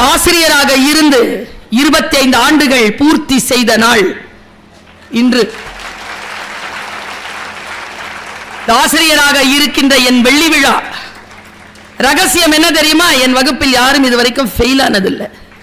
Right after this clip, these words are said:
ஃபெயிலாக விட்டதில்லை. இப்படி இருக்கும் என் அவை, இப்படி இருக்கும் என் சபை, இப்படி இருக்கும் என் வகுப்பு. வார்த்தைகள் தான்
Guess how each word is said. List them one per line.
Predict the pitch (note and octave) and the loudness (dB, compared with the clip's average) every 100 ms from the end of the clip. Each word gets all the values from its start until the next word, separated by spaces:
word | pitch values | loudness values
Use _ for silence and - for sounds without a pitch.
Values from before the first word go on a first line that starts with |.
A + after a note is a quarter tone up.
| - - - - - - - - - - - - | -20 -20 -20 -20 -20 -20 -20 -18 -18 -18 -16 -2
ஃபெயிலாக | A3+ C4+ C4+ A#3+ B3+ C4+ | 0 2 2 2 0 0
விட்டதில்லை. | B3+ - D#4+ C#4 A3 G#3 F3+ F3 - - - - - - - - - - - - - - - - - A#3 | -2 -2 -2 0 0 -2 -6 -10 -14 -18 -18 -20 -20 -20 -20 -20 -18 -18 -20 -20 -20 -20 -20 -20 -6 -4
இப்படி | - A#3 A#3+ | -2 0 0
இருக்கும் | C4+ D4+ A#3+ G3+ | 0 0 0 0
என் | G3 | 0
அவை, | G#3+ F#3+ - - - - - - - - - A3+ | 0 0 -4 -14 -20 -20 -20 -20 -20 -20 -6 -2
இப்படி | F#3+ A#3 A#3+ | 0 0 0
இருக்கும் | C4 D#4 B3+ | 0 0 0
என் | G3+ - | 0 -2
சபை, | G#3 G#3+ A3+ - - - - - - - G#3 | 0 2 0 -2 -12 -20 -20 -20 -20 -6 -2
இப்படி | A3+ A3 A3+ | 0 2 2
இருக்கும் | A#3+ D4 C4+ | 0 0 0
என் | G3 F#3+ | 0 -2
வகுப்பு. | - A3 - - - - - - - - - - - - - - - - - - - - - - - - B3 | -2 -2 -4 -14 -18 -20 -20 -20 -20 -20 -20 -20 -20 -20 -20 -20 -20 -20 -20 -20 -20 -20 -20 -20 -20 -2 2
வார்த்தைகள் | E4+ F4 G#4 G4 G#4 G4+ | 2 2 2 2 2 2
தான் | E4+ | 2